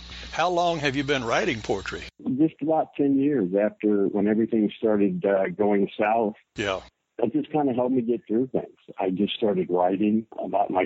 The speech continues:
Speaker 2: feelings, what I was dealing with. Then I would be talking to other people, what they went through.
Speaker 1: Mm-hmm.
Speaker 2: And as a friend of mine said, "You should be a career coach now. You've been through so much. There's, you know, really nothing that somebody could talk about that you haven't been there."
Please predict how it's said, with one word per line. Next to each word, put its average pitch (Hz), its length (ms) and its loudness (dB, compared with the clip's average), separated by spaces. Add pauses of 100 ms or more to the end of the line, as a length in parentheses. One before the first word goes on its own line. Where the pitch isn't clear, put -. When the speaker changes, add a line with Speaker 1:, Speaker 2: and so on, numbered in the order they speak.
Speaker 2:
feelings, 110 600 2
what 95 160 4
I 95 60 2
was 87 180 0
dealing 104 420 2
with. 107 240 2 (280)
Then 110 260 0
I 110 100 4
would 98 220 2
be 104 120 2
talking 104 420 0
to - 60 -4
other 101 200 2
people, 110 560 0
what 95 240 2
they 110 180 4
went 110 340 2
through. 113 440 2 (240)
Speaker 1:
Mm-hmm. 120 340 -4
Speaker 2:
And 95 400 2
as 92 80 -6
a 110 120 4
friend 120 180 2
of 113 60 4
mine 104 280 2
said, 101 200 0
"You 104 120 2
should 104 160 0
be 101 100 2
a 98 60 2
career 107 360 0
coach 95 340 0
now. - 280 -4 (460)
You've 113 200 2
been 233 200 2
through 123 280 2
so 104 120 2
much. 98 300 0 (100)
There's, 98 360 2
you 110 120 2
know, 101 120 4
really 104 340 2
nothing 107 380 2
that 101 120 -2
somebody 107 280 2
could - 120 -2
talk 131 280 0
about 101 300 0
that - 120 -6
you 117 120 2
haven't 104 260 2
been 139 160 2
there." 90 240 -4